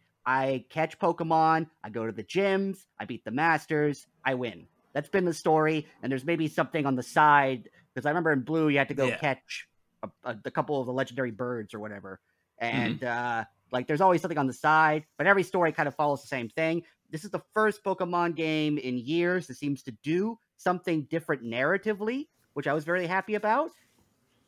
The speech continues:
Speaker 1: But they also, it's, it's bonkers.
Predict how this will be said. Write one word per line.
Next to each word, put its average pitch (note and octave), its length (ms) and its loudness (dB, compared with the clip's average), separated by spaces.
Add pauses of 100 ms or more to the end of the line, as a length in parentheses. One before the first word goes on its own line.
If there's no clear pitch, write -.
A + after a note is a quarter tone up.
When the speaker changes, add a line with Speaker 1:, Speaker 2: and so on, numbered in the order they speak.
(140)
Speaker 1:
But A#3 160 4
they C4 100 0
also, A#4+ 320 4 (520)
it's, C#4 240 -16
it's D#4 240 -8
bonkers. F#3+ 680 2